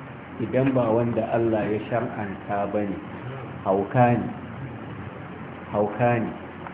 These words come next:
Kuma sharri duk ya tsaya a nan. Allah ya ji kan Abdullahi dan Fodiyo. Yana cewa, "Wal khairu kulluhu fil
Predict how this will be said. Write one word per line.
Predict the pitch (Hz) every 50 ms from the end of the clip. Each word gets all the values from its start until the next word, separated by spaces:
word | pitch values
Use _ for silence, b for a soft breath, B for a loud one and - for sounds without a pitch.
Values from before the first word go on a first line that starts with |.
| - - - - - - - - - - - - - - -
Kuma | - 123 127 131 131
sharri | 131 - 151 143 143 147 131 123 117 110
duk | - 139 160
ya | 170 156 131 120
tsaya | - 143 131 120 110 104
a | 92 - 90 90
nan. | 90 87 87 - - - - - - - - - - - - - - -
Allah | - 120 127 127 117
ya | 113 107
ji | - 131 143
kan | 135 156 147 147
Abdullahi | 151 135 113 101 - 113 110 113 120 120 120 120 113 -
dan | 110 110 110 104
Fodiyo. | - 117 113 107 107 107 113 113 107 - - - - - - 127 127 - - - 165 - 339 339 - - - - - -
Yana | 110 120 135 131 127 120 113 110 -
cewa, | - 131 120 117 117 120 120 117 117
"Wal | 113 110 110 110 107 -
khairu | - 147 135 135 139 127 120 117 - -
kulluhu | - 135 131 131 123 117 107 - - 131 127 127 127
fil | - 120 110 107